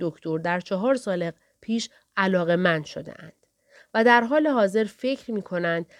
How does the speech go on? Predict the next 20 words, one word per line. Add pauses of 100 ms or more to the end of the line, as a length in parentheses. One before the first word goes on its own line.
(160)
من
عامل
سازماندهی
توطئه
بر
ضد
دولت
می‌باشم. (600)
فکر
نمی‌کنم
که
چیزی
باقی
مانده
باشد
که
بخواهید
بگویید، (180)
مگر
اینکه